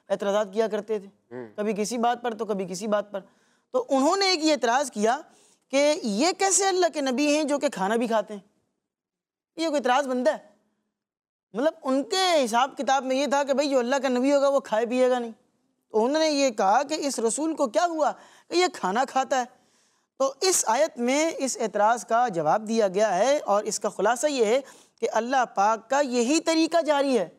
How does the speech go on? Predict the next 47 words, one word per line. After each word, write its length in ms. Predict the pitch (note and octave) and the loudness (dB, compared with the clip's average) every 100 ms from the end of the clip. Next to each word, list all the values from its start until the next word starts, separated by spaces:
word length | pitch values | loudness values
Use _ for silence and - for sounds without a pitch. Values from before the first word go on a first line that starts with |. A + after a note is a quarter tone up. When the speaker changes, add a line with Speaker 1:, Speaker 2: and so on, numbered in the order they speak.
| _ _ _ _ | _ _ _ _
Speaker 1:
کہ 80 | A3 A3+ | -4 -2
اس 200 | C4+ A3+ | 0 0
نے 360 | G3 G3+ D4 | 0 0 0
نبی 340 | D#4 A3+ B3 C4 B3 | 0 -2 0 0 0
پاک 560 | G#3 A3+ C#4 C#4+ _ A#3 | 0 2 0 -2 _ -4
علیہ 300 | A3 A#3 B3+ | -2 -2 -4
السلام 420 | G#3 G3+ A#3+ C4 | -2 0 0 0
سے 140 | C4+ | -2
پہلے 440 | - G#3+ G3 E4 E4 | -2 -2 0 0 2
بھی 180 | D4+ D4+ _ _ _ | 0 -2 _ _ _
جو، 120 | F3 A#3+ | -4 -2
یعنی 220 | A#3+ C4 | -2 -4
کہ 100 | C4+ | -4
پہلے 320 | - A#3 B3+ | -2 0 0
کے 100 | C#4+ | 0
زمانوں 360 | A#3+ A3 A3+ D4+ | 0 0 -2 -2
کے 100 | C4 | -2
اندر 160 | A#3+ C4+ | -2 -2
بھی 120 | D#4+ | -2
جو 120 | D#4 | -2
نبی 300 | B3 A#3+ C#4 - - _ | 0 0 0 -2 -16 _
بھیجے، 380 | D#3+ A#3 A#3 C4 | -2 -2 2 2
جتنے 300 | A#3+ A3+ C4 | 2 0 -2
رسول 380 | A3+ G3 C4 C4+ | -2 -2 -2 0
بھیجے، 360 | F#3 F#3 B3 D#4 - - - | 0 2 2 0 -6 -20 -6
تو 120 | C4 B3+ | -6 -2
ان 220 | D#4 E4 | -2 0
کے 100 | E4+ | 0
جسم 360 | A3 C4 D#4 C#4 | 0 2 0 0
ایسے 220 | C#4 D4+ | 0 0
نہیں 200 | C#4 G4+ | 0 0
بنائے 300 | F#4 F4 E4+ | 0 0 -2
تھے 160 | D#4 | -4
کہ 100 | E4 | -2
وہ 180 | D#4+ D#4 C#4+ - _ | 2 2 0 -14 _
کھائیں 300 | A#3 C4+ D4+ | -2 0 -2
پیے 220 | C4+ D4 C#4 | -2 0 0
بغیر 340 | A#3 A#3+ D4 | 2 2 2
ہی 120 | C#4+ | 0
جو 80 | D4 | 0
ہے 60 | D4 | 0
وہ 60 | |
اپنی 180 | C#4 C4+ | 0 -2
زندگی 300 | C4 B3+ B3 | -4 -4 -4
گزاریں۔ 380 | A3+ G3+ F#3 D#3+ - _ _ | -2 -2 -2 -6 -16 _ _
Speaker 2:
ہوں۔ 240 | C3+ C#3 A#2+ - _ _ _ | -10 -10 -10 -16 _ _ _
Speaker 1:
وہ 80 | - | -14